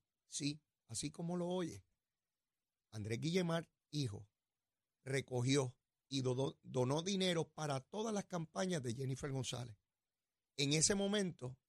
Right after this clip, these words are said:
Jennifer González no lo acusaba de corrupto, ni de traquetero, ni de bandido, porque le recogía dinero a ella. Jennifer, probablemente te levantaste temprano hoy.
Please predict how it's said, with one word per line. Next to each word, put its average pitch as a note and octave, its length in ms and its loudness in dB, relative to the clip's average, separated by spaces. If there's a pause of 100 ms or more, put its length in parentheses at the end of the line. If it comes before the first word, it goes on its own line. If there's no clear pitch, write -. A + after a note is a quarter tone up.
(220)
Jennifer D3+ 360 0
González D#3+ 460 2
no C3 140 2
lo C#3+ 80 2
acusaba D3 400 -2
de C#3+ 120 0
corrupto, C3+ 540 -4 (460)
ni C3 140 2
de B2+ 120 6
traquetero, B2+ 720 -2 (600)
ni B2+ 120 2
de B2 80 6
bandido, A#2+ 440 2
porque - 260 -10
le B2 120 0
recogía B2+ 440 -2
dinero B2+ 400 -2
a A#2+ 100 -2
ella. B2+ 260 -6 (880)
Jennifer, D3 360 0
probablemente C#3+ 800 0 (200)
te B2+ 100 -4
levantaste B2 480 -2
temprano C#3 720 -2
hoy. C3 300 -4